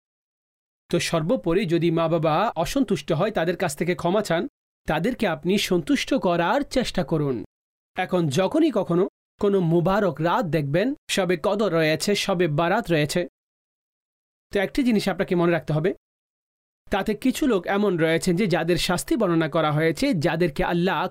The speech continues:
ক্ষমা করবেন না, চাই শবে বারাত হোক কিংবা শবে কদর। তাতে কোন লোকেরা রয়েছে? তাতে সেই লোকেরা রয়েছে মা বাবার যারা নাফরমান, আল্লাহ তাদেরকে মাফ করবেন না,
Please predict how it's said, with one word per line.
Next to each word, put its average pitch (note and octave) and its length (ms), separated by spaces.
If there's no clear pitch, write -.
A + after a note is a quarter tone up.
ক্ষমা C4 340
করবেন D3+ 360
না, C3+ 240
চাই E3 180
শবে E3 300
বারাত E3 360
হোক G3+ 120
কিংবা E3 260
শবে D3+ 280
কদর। C#3+ 260
তাতে F#3+ 220
কোন B3 280
লোকেরা G3 360
রয়েছে? D3+ 500
তাতে F#3 220
সেই D#4 220
লোকেরা F#3+ 320
রয়েছে C#3 520
মা F#3+ 300
বাবার F#3 460
যারা F3+ 280
নাফরমান, F#3 920
আল্লাহ F#3 240
তাদেরকে G#3+ 420
মাফ E3 200
করবেন D3 320
না, C3+ 240